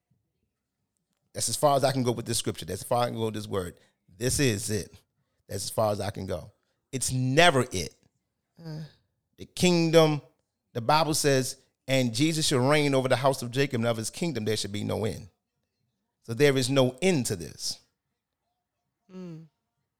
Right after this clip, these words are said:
Speaker 1: There is no end. So now God keeps bringing revelation knowledge and taking you higher into another level. And the, when the Lord does that, the Lord awakens you to another level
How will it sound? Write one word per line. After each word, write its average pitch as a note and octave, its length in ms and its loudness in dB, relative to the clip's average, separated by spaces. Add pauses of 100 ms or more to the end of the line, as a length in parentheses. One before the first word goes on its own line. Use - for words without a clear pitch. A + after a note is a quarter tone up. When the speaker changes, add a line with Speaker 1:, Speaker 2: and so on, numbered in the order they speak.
(200)
Speaker 1:
There C#3+ 200 0
is E3 140 4
no A2+ 200 2
end. C#2+ 200 -10 (1120)
So - 140 -8
now C#3+ 220 4
God C3+ 340 2
keeps C3 240 -4
bringing C3+ 480 2 (180)
revelation C3+ 540 2
knowledge G#2+ 400 -2 (640)
and G2 100 -10
taking C#3 280 0
you C3 100 2
higher B2+ 260 2
into A#2+ 220 -2
another A2 240 0
level. A2+ 400 0 (480)
And A#2+ 160 0
the, A#2+ 140 0 (280)
when C3+ 200 0
the B2+ 80 8
Lord E3+ 320 10
does A#2 240 2
that, F#2 280 -4 (220)
the - 80 -6
Lord D3+ 220 8
awakens D3 440 4
you C#3 100 0
to C3+ 340 2
another B2 320 2
level C3 440 2